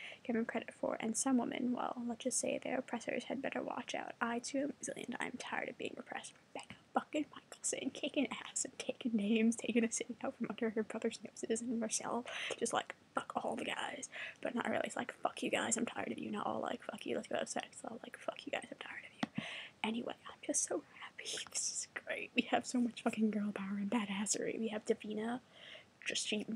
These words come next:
basically made Klaus shift. They, they just, like, she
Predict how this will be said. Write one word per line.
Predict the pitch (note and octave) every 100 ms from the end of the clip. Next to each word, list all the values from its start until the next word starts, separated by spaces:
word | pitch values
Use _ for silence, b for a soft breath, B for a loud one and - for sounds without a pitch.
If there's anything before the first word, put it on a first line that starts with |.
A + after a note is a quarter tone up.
| -
basically | G#3 A3 - A3
made | G#3 G3+ -
Klaus | - -
shift. | - - - -
They, | G3+ - -
they | - -
just, | - -
like, | -
she | A3+